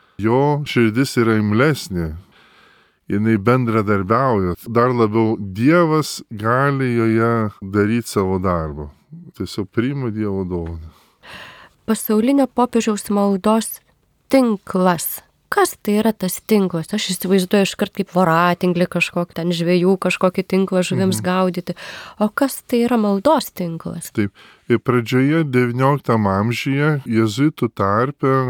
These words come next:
Speaker 1: į Prancūzijoje kilo toksai tarp studentų didelis noras prisidėti prie misijų, kurias vykdė jėzuitai Azijoje, Amerikoje, Afrikoje.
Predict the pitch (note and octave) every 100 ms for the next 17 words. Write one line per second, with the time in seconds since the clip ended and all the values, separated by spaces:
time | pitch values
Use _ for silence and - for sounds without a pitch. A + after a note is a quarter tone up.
0 | A#2+ A2 - G#2+ G#2 F#2+ G#2 F#2+ A#2 C#3
1 | C#3 B2 - - _ _ _ - D3 D3+
2 | C3+ C3 A#2+ - B2+ B2 B2 A2+ - A2+
3 | A#2 C3+ C3 A#2+ A2+ B2 B2 A#2 - A2
4 | A2 B2 B2+ A#2+ A2 - - _ _ _
5 | A#2 G#2+ A2+ G#2 B2 B2 A2+ - A#2 A#2
6 | C3+ C#3+ - F#2+ F#2 F2 - G#2 G#2 G#2
7 | - - _ _ _ _ - G2+ A#2+ A2+
8 | A2 G#2+ G2+ F#2 A2+ A2 A2+ G#2 G#2 G2+
9 | - A2+ C#3+ C#3+ B2+ A#2+ A2+ A2+ A2 A2
10 | G2 G2+ C#3+ C#3+ C3+ A#2 A2 A#2 C3+ B2+
11 | A#2+ G#2+ A2+ G#2+